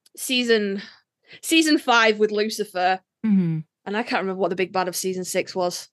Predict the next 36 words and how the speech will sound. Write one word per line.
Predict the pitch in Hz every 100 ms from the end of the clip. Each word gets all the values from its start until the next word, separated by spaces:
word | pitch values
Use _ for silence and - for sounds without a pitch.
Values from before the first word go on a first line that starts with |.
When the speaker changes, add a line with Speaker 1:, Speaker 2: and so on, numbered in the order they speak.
| _
Speaker 1:
Soulless | - 196 202 214 214
Sam, | 240 240 233 _ _ _ _ -
maybe? | 196 202
Speaker 2:
It | 233
was | 254 240
Soulless | 254 247 240
Sam, | 240 214
but | 196
Speaker 1:
Um, |
Speaker 2:
then | 196 190
it |
was | 190 196
the | 190
fact | - 175 175 -
that, | 170 165
um, | 165 160 160 160 - _ _
Heaven | - 180 190 180 180 180
Speaker 1:
Oh, | - 330
it | 311
was | 311
Speaker 2:
and, | - - 302
Speaker 1:
opening | 302 320 240
Speaker 2:
and |
Crowley, | 202 240 240 175 170
Speaker 1:
Purgatory, | 170
wasn't | 175 190 160
it? | 147
Speaker 2:
yeah, | 143 156 -
yeah, | 156 151
and | 147
Speaker 1:
Yeah. | 151
Speaker 2:
the | 143
Purgatory | 151 - 147
thing. | 143 147 151
Mm-hmm. | 170 165 170 160 _ _ _ _ _ _ _ _ -
Speaker 1:
So, | 330 302 -